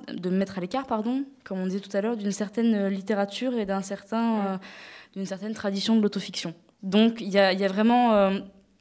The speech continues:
Speaker 1: deux vecteurs différents, deux explications différentes, mais qui sont importantes pour moi parce que ça me permet aussi de mettre, euh, moi, un, un écart entre ce que j'écris et ce que je suis.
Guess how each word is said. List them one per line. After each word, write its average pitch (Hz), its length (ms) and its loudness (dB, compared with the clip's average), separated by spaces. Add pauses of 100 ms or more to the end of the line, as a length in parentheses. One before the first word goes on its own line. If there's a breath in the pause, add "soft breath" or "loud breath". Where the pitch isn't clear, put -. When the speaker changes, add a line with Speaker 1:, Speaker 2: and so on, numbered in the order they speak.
(320)
Speaker 1:
deux 202 180 4
vecteurs 233 400 4
différents, 214 420 -2
deux 226 200 2
explications 220 500 -4
différentes, 208 560 0 (380 loud breath)
mais 196 80 -2
qui 214 100 -6
sont 220 140 -4
importantes 220 480 -4
pour 202 100 -4
moi 220 220 2
parce 240 140 -8
que 214 80 -6
ça 208 120 -2
me 202 60 -4
permet 220 320 0
aussi 240 500 0
de 208 140 -2
mettre, 220 500 -6
euh, 190 400 -2
moi, 220 380 0
un, 180 440 -2 (500 loud breath)
un 202 120 4
écart 233 540 2
entre 196 320 -6
ce - 100 -10
que 226 100 -6
j'écris 220 460 -4
et 202 120 -4
ce - 100 -10
que 208 100 -8
je 196 100 -8
suis. 196 380 -10